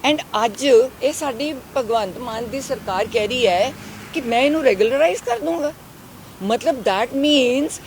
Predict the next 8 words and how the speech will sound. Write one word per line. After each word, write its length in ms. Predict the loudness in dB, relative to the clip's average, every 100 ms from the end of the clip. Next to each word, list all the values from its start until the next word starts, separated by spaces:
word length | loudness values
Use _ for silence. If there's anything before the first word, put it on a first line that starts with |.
| -18 -10
ਤੁਸੀਂ 340 | -8 -4 -2 0
ਰਜਿਸਟਰੀ 600 | 0 0 -4 -4 2 4
ਅਲਾਓ 280 | 4 2
ਕਰ 240 | 4 4 4
ਰਹੇ 200 | 4 2
ਹੋ, 340 | 2 0 -2 -4 -10 -2
ਮਤਲਬ, 260 | 2 2 2
ਫਿਰ 260 | 0 0